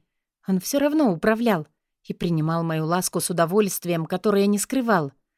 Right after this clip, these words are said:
Стонал, шептал мое имя, входил глубже, когда ему было нужно, и замирал, любуясь, как я его балую, как пробую его вкус,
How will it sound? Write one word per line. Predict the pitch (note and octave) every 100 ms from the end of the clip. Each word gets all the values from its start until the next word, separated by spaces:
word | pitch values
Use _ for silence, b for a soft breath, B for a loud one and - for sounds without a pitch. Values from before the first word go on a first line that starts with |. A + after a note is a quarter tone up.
| _ -
Стонал, | - - D#3 D#3+ F3+ F3+ - _ _
шептал | - G#3+ - B3+ B3+
мое | A3 G#3
имя, | G3 A3 A#3 G#3 F#3 _ _
входил | - - E3+ E3+ D3+
глубже, | D3+ F3+ F#3 D3+ D#3+
когда | - E3+ E3+
ему | E3+ E3+
было | F3+ F#3
нужно, | G3 F3+ E3 E3 - _ _ _ _
и | C4+
замирал, | B3+ C#4 C4+ B3 F#3 D#3
любуясь, | E3 E3 E3+ F#3+ E3 -
как | F#3+ G3+
я | G#3
его | G3+ F3+ F#3+
балую, | F3 F#3+ G3+ A#3 F3+ D#3+ _ _ _ _ -
как | A3 -
пробую | - C4 G3+ G#3 G3
его | F#3+ F3+
вкус, | - - G#3+ A3 G3